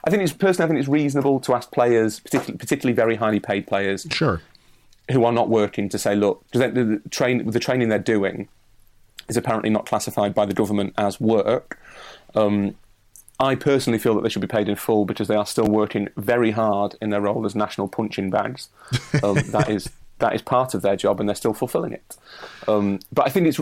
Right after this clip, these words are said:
Speaker 1: it's not unreasonable to say to the players, "Look, you're gonna have to take a bit of a deferral or a cut just because we've got a cash flow issue here." I think
Speaker 2: Sure.
Speaker 1: that's, that's, that's fine. But yeah, there's, there is no reason that the,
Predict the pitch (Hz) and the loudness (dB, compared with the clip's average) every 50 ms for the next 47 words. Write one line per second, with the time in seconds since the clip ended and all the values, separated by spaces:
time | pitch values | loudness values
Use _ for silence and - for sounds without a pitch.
0 | - - 160 143 139 160 131 123 123 117 117 107 113 107 101 - - - 107 107 | 0 2 0 2 4 2 2 4 4 4 2 2 2 0 -2 -2 0 0 0 0
1 | - 107 107 - 107 101 98 110 104 113 104 113 113 110 - - - 107 - 104 | 0 -6 -2 0 0 0 0 0 -2 0 0 -2 -2 -4 -6 -4 -4 -2 -2 0
2 | 90 107 104 107 104 117 107 - 131 117 113 107 104 101 101 101 98 - - 113 | 0 0 0 0 -2 -4 -2 2 4 4 4 4 4 4 2 2 0 0 0 0
3 | 104 - - - 107 - - 107 - 113 107 107 - - 98 - - 110 104 - | 0 0 -2 -8 -8 -4 -6 -4 -4 -2 -2 0 -2 -2 -2 -2 -6 -6 -6 -2
4 | - 104 98 98 92 - 95 95 87 101 104 101 101 - 123 - 113 101 87 80 | -2 -2 -2 -2 -4 -4 -6 -2 -2 0 0 0 -2 -2 -2 0 0 0 0 -2
5 | - - _ - - - - - - - - - _ _ _ 107 104 123 107 - | -4 -12 _ -20 -20 -20 -20 -20 -20 -20 -20 -20 _ _ _ -4 -2 -2 -2 -2
6 | - - - _ 120 110 98 - - - - 104 101 101 107 131 139 180 208 156 | -6 -14 -14 _ -4 -4 -2 -2 -4 -2 0 0 0 0 0 0 0 2 2 2
7 | 107 104 110 104 - - 127 127 123 110 120 120 117 113 120 123 127 113 107 101 | 0 0 -2 -2 0 0 0 2 2 0 0 0 2 2 4 2 2 2 0 -4
8 | 104 98 - 110 98 | -4 -4 -4 -6 -8